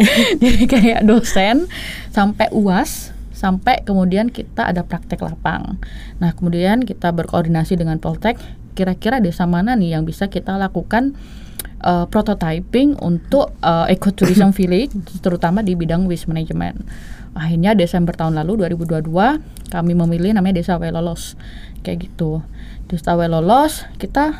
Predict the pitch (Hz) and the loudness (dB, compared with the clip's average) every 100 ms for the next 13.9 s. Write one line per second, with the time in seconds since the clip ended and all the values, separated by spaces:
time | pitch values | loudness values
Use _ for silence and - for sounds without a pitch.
0 | - - - - 202 - 196 254 247 285 | -10 -16 -16 -6 -2 0 2 4 6 6
1 | 233 233 - - - - 180 220 254 - | 4 2 -8 -18 -16 -2 0 2 0 -4
2 | - 190 196 196 190 214 196 196 214 190 | -2 2 2 2 2 2 2 2 4 2
3 | 226 240 214 190 190 196 190 185 185 170 | 2 0 2 6 8 6 4 2 2 4
4 | 254 - 208 311 523 571 480 330 240 247 | 4 4 6 6 6 4 4 6 6 4
5 | 202 220 247 214 214 214 208 - 214 196 | 4 4 4 6 6 8 6 4 2 4
6 | 175 190 330 - - - - - 170 180 | 4 4 0 -4 -10 -10 -12 -8 0 0
7 | 170 180 175 190 185 202 240 269 - - | 2 2 0 0 0 0 0 -2 -6 -8
8 | 185 - 196 185 170 170 165 165 - 165 | -8 0 2 2 2 2 0 -2 0 0
9 | - - 185 170 175 170 175 175 277 - | 0 0 -2 0 -2 -2 -2 -2 -2 -8
10 | - - 175 175 - 180 - - 185 - | -16 -8 -6 -4 -2 -4 -4 -4 -4 0
11 | 190 190 190 190 180 165 160 160 165 160 | 2 2 2 0 0 0 -2 -2 0 0
12 | 165 165 - 165 165 220 - 208 190 190 | 0 -2 -2 -4 -2 -6 -6 -6 -2 -2
13 | 208 185 175 170 175 165 - 175 302 | 0 0 0 -2 -2 -2 0 -2 -2